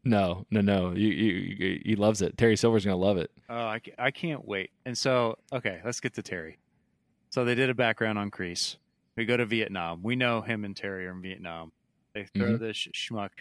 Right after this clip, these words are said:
Speaker 2: with a ponytail in there. And so that they head fake you. But then they say, "Oh, hey, String Bean," to this other guy. And I knew
Speaker 1: Mm-hmm.
Speaker 2: that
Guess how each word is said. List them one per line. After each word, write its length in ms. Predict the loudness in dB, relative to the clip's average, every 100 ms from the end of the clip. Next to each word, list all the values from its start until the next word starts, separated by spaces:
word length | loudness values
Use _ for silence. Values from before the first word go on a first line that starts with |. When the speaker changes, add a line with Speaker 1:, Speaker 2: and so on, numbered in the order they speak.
| -12
Speaker 2:
with 160 | -10 -6
a 240 | -4 -6 -6
ponytail 480 | -8 -8 -8 -6 -6
in 60 | -6
there. 280 | -8 -8 -12 _ _ _ -10
And 160 | -6
so 120 | -4 -4
that 200 | -4 -4
they 80 |
head 240 | -2 -2 -4
fake 280 | -6 -6 -6
you. 140 | -6 -4
But 140 | -2
then 160 | 0 0
they 140 | 0
say, 260 | 0 -2 -2
"Oh, 160 | -2 -2
hey, 180 | -2 -2
String 420 | -2 -2 -4 -2
Bean," 300 | -6 -6 -8
to 80 | -8
this 140 | -8
other 200 | -6 -4
guy. 320 | -2 -2 -4 -8 _ _ _
And 120 | -2 2
I 60 |
knew 260 | 4 4 2
Speaker 1:
Mm-hmm. 580 | -2 _ _ _ -14 -2
Speaker 2:
that 300 | 0 0